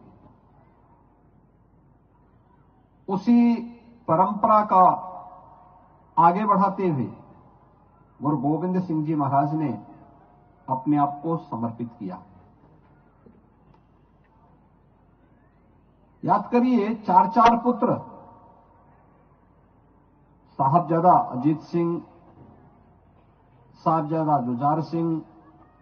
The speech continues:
साहबजादा जोरावर सिंह और साहबजादा फतेह सिंह,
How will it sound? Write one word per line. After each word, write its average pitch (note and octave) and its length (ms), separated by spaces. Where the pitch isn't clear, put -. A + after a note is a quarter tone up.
साहबजादा F3 960
जोरावर D3 500
सिंह F3+ 400
और D3 160
साहबजादा D3+ 520
फतेह D#3 360
सिंह, A#2 280